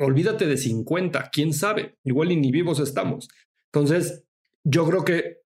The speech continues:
lo que hay que pensar, y es un tema de mindset, y creo que lo que Jonathan nos ha platicado mucho el día de hoy, más allá de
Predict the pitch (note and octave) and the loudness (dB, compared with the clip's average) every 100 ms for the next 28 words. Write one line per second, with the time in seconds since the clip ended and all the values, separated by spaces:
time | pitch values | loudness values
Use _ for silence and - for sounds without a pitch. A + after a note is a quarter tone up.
0 | _ - D3+ D3 D#3+ D#3+ F3+ D3 C3 C#3 | _ 0 2 2 2 2 2 2 2 2
1 | C3+ C#3 D3 C#3+ C#3 C#3+ B2+ A#2 C3 B2+ | 2 2 2 2 2 2 0 0 2 2
2 | C3+ C3+ - A#2+ A#2+ C3+ C3+ C3+ B2+ B2 | 0 -2 -2 -2 0 0 -2 -2 -2 -2
3 | B2 B2 B2 C3+ C3+ C3+ B2+ A#2 B2+ C3 | -2 -2 0 2 2 0 0 0 -2 -2
4 | B2+ C3 B2 A#2 A#2+ B2 C3+ A#2+ G#2+ - | -2 -2 0 0 0 0 0 0 -4 -10
5 | - - - B2 B2 C3+ C#3 C3 B2 B2 | -18 -12 -2 2 2 4 4 2 2 0
6 | C3+ - _ _ _ - C#3+ C#3 D3+ C#3+ | -4 -8 _ _ _ 0 2 2 2 2
7 | C#3 D3 C#3+ - | 2 2 0 -4